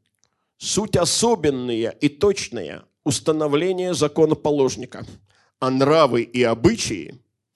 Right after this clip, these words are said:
суть установления всего вообще народа. Когда надобно сделать перемену в народе великую – к великого оного добру, надлежит законами то исправлять,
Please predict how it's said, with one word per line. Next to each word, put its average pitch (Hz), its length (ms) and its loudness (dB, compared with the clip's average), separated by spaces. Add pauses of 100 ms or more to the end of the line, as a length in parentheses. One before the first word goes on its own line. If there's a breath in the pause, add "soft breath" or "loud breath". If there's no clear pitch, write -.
(320)
суть 170 360 -2
установления 165 760 -2
всего 147 420 0
вообще 139 420 0
народа. 117 500 -2 (720 soft breath)
Когда 127 380 -2
надобно 185 500 -2
сделать 170 540 -2
перемену 175 600 0
в 131 100 -6
народе 147 420 -2
великую – 135 720 -10 (200)
к - 100 -10
великого 151 640 0
оного 147 360 4
добру, 131 640 2 (720 soft breath)
надлежит 160 680 0
законами 151 760 2
то 247 480 8
исправлять, 139 920 2